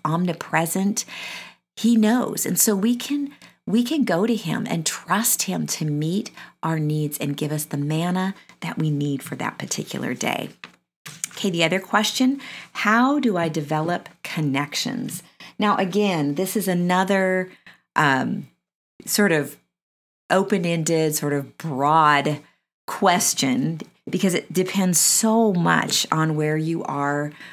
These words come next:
um, <sighs> gosh, where you live, um, how close you are to people, what your connections already are,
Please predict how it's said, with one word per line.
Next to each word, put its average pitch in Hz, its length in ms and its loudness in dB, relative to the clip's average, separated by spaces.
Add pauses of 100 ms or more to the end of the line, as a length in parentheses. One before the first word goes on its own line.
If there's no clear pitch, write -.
(280)
um, 143 460 -2 (400)
<sighs> - 400 -4
gosh, 151 320 2
where 156 100 2
you 139 220 -2
live, 185 880 0
um, 117 640 -2 (320)
how - 160 -4
close - 420 -2
you 196 140 4
are 185 140 4
to 180 80 0
people, 175 720 -2 (640)
what - 200 2
your 233 120 2
connections 247 520 -2
already - 480 -6
are, 185 640 2